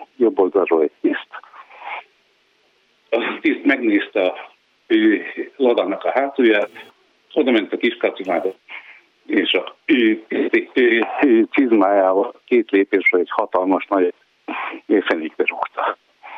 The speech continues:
Ö, mindez a rendőrség előtt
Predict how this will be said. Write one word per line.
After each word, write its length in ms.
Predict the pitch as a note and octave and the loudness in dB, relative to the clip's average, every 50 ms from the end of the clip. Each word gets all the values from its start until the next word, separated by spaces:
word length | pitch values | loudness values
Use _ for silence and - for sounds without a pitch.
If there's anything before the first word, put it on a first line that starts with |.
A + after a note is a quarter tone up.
| - - - - - - - - - - _ _ _ _ _ _ - - - - - - - - - - - _ _ _ _ - - - - _ _ _ - - _ _ _ | -12 -10 -10 -10 -8 -10 -10 -12 -12 -16 _ _ _ _ _ _ 0 0 0 0 -4 -4 -4 -6 -8 -10 -12 _ _ _ _ -20 -20 -20 -20 _ _ _ -20 -20 _ _ _
Ö, 380 | - - A#2+ A2+ A#2 A2+ A2 G#2+ G2+ - _ - _ - - - _ _ _ _ _ _ - - - _ _ - _ - - C#3+ D3 C#3+ | 0 2 4 6 6 6 6 4 2 0 _ -20 _ -20 -20 -20 _ _ _ _ _ _ -20 -20 -20 _ _ -20 _ -4 0 0 4 4
mindez 320 | E3+ F#3 F#3+ D3 C#3 A2+ | 4 4 4 4 2 2
a 80 | A#2+ C3 | 4 2
rendőrség 500 | C#3+ D3+ D3+ B2 B2+ A2 - C3+ A2+ G#2+ | 4 4 4 4 2 0 2 0 2 2
előtt 260 | A#2 A2+ A2 G2 - | 4 4 4 2 0